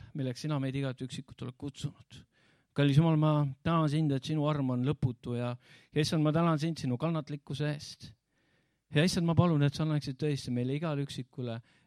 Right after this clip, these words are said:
julgust ja taevalikku tarkust. Kuulutada sinu riiki ja elada seda elu, milleks sina oled meid kutsunud elama. Jumal, ma palun sind, et sina puhastaksid meid igat üksikut.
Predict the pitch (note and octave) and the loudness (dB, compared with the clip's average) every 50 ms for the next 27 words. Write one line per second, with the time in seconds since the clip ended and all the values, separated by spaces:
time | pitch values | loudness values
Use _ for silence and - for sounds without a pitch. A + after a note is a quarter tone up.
0 | _ - C#3 D3+ D#3+ C#3+ C3+ C#3 - - B2 B2 C3+ C3 C#3+ C3+ C3+ B2+ B2 - | _ -2 0 2 2 2 0 -4 -6 -6 -4 -4 -2 -4 -2 -4 -6 -8 -8 -10
1 | A#2+ A#2+ C3 B2+ C3 - - - - F#2 - - - - - - - - _ _ | -10 -8 -6 -6 -6 -8 -12 -16 -16 -16 -16 -16 -16 -16 -16 -16 -16 -18 _ _
2 | _ _ _ _ _ _ _ _ _ _ _ _ _ _ _ _ - - D#3+ F#3 | _ _ _ _ _ _ _ _ _ _ _ _ _ _ _ _ -4 0 2 2
3 | F#3 F3 - - E3+ D3+ D3+ C#3 F3 F3 D#3+ C#3+ C#3+ E3+ D#3+ C3+ - _ _ - | 2 0 0 -2 -2 -2 -2 -2 0 0 0 0 2 0 0 -2 -4 _ _ -18
4 | - - - _ _ _ _ _ _ _ _ _ _ _ _ _ _ _ _ _ | -18 -18 -20 _ _ _ _ _ _ _ _ _ _ _ _ _ _ _ _ _
5 | _ _ _ _ _ _ _ _ - C#3+ F3+ G3 F3+ F3 E3 D3 F3 F3+ E3+ E3 | _ _ _ _ _ _ _ _ -2 0 0 0 0 0 0 0 0 0 0 0
6 | E3+ F3 D#3+ C3+ A#2+ A#2+ A#2 A#2+ A#2+ - - D#3 D#3 D3 C#3+ C3+ B2 B2+ B2+ - | 0 2 2 2 2 0 -2 -4 -6 -4 -4 -4 -2 -2 -2 -2 -4 -6 -8 -8
7 | - C#3+ - - - C#3 C3+ B2+ B2+ C#3 D3 C#3 - - _ - - _ _ _ | -10 -16 -14 -10 -10 -8 -8 -6 -6 -6 -6 -6 -8 -16 _ -20 -20 _ _ _
8 | _ _ _ _ _ _ _ _ _ _ _ _ _ _ _ _ _ D#3+ E3+ F3 | _ _ _ _ _ _ _ _ _ _ _ _ _ _ _ _ _ 2 4 4
9 | E3+ E3+ E3+ E3 F3 F3+ F#3 F3 D#3 C#3 F3 F3+ E3 D3 C#3+ C3+ - F3 F3 E3 | 4 4 6 6 6 6 6 2 2 2 2 2 2 0 0 0 -2 -6 -6 -2
10 | D#3+ D#3+ F3+ F#3 E3+ D3 - - B2 - - A#2+ A#2+ A#2 B2 C3 C3 B2 B2+ B2 | -2 0 0 0 -2 -4 -6 -10 -10 -10 -10 -10 -8 -8 -8 -6 -8 -10 -12 -12
11 | - C#3+ C#3 - - - _ - - _ _ - - | -12 -12 -12 -12 -14 -16 _ -20 -20 _ _ -20 -20